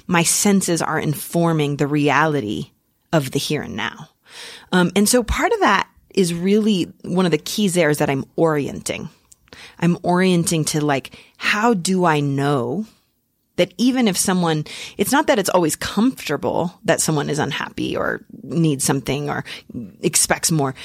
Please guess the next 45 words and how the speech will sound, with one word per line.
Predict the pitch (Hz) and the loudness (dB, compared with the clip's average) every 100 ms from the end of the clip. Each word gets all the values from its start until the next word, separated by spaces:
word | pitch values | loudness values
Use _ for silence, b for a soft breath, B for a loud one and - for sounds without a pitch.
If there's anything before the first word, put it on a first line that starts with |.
| B B 175 147 - | B B -14 -8 0
but | 185 - | 2 2
when | 175 185 | 0 2
we | 175 | 2
talk | 165 175 | 0 0
about | 156 - | 0 0
safety, | - - 220 202 - 151 131 135 - _ _ _ _ _ _ _ - - | -2 2 2 0 -2 -6 -6 -8 -12 _ _ _ _ _ _ _ -20 -2
it's | 180 - - _ | -2 0 -8 _
that | 175 165 151 - _ | -4 -2 -2 -4 _
when | 165 175 180 | -4 0 2
I | 196 | 4
was | 180 151 | 2 0
a | |
kid, | 147 - 202 156 | -4 0 0 2
I | |
did | 147 160 147 | 0 -2 0
not | 139 - | -2 -2
have | - 147 135 | -4 -4 -4
the | 147 | -4
resources | 135 165 160 143 131 131 147 - | -4 -2 0 0 -2 -4 -4 -6
that | - 143 | -2 -2
I | |
have | 139 127 - | -2 -6 -8
as | - | -8
an | 110 | -8
adult, | 107 - - - - _ | -6 -8 -6 -10 -10 _
right? | - 80 - B B 160 | -8 -8 -12 B B -2
Like, | 156 | 2
my | 160 165 170 175 - | 2 2 2 -2 0
actual | 160 160 - 185 165 147 139 131 - b - | -2 0 -4 0 0 0 0 -4 -8 b -6
survival, | - 160 135 139 156 156 - - 147 - _ | -2 -2 0 2 2 2 0 -4 -6 -10 _
like, | - 139 - | -2 0 2
my | 156 160 | 2 2
ability | 156 147 160 156 156 | 2 2 2 2 2
to | - | 0
get | 151 135 | -2 -2
my | 147 | -2
needs | 156 170 160 | 0 0 0
met, | 151 95 - | -2 -4 -4
to | - - | -4 -4
eat, | 185 139 | -6 -4
to | - - | -8 -8
have | - 156 | -2 0
a | 135 | 0
house, | - 190 139 - - | -2 -2 -2 -4 -4
to | - 180 151 147 | -2 0 2 0